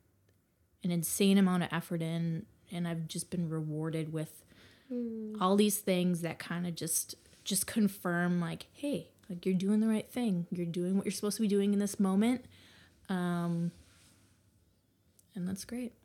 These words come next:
Speaker 2: It's fucking beautiful. What card, if any, do you feel like you're in a learning process with? So I asked this question because, and I've never actually been explicit about it, why I ask people this, because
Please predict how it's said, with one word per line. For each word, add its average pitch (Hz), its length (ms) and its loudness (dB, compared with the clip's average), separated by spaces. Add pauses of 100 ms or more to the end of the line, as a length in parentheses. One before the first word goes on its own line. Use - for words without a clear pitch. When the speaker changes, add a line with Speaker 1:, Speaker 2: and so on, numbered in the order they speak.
(140)
Speaker 2:
It's - 160 -18
fucking 196 320 -6
beautiful. 185 640 -6 (1600)
What 220 380 0
card, 320 680 -2 (880)
if 220 300 2
any, 208 380 0
do 202 100 -6
you 196 220 -4
feel 190 220 -2
like 185 260 -2
you're 190 260 -4
in 180 600 -2 (680)
a 196 100 -4
learning 175 520 -2
process - 580 -8
with? - 320 -12 (200)
So 180 380 2 (460)
I 196 60 0
asked 247 280 2
this 262 200 -2
question 190 400 -4
because, 170 480 -4
and 165 80 -2
I've 170 100 0
never 175 220 2
actually 196 300 -2
been 165 140 -2
explicit 240 600 2
about 151 300 -2
it, 143 180 -2
why 160 220 -2
I 151 40 0
ask 147 280 -2
people - 240 -8
this, - 200 -8
because 165 500 0